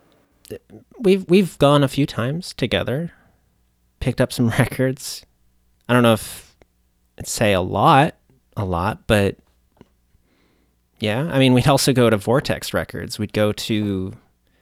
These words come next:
it's a record shop. There, there are a lot around the city, um, even in gigs, you know.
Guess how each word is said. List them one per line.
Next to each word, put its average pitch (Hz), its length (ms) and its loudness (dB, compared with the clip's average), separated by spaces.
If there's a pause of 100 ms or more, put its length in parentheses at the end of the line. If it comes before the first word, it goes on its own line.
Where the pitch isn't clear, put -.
(540)
it's - 260 0
a 123 40 0
record 127 320 0
shop. - 400 -6 (920)
There, 113 300 2
there 131 120 2
are 131 40 6
a 127 60 6
lot 127 240 4
around 113 200 2
the 104 60 0
city, 90 460 -2 (500)
um, 92 500 -4
even 110 260 -2
in 104 200 -2
gigs, 104 520 0
you 117 80 -4
know. 95 240 -4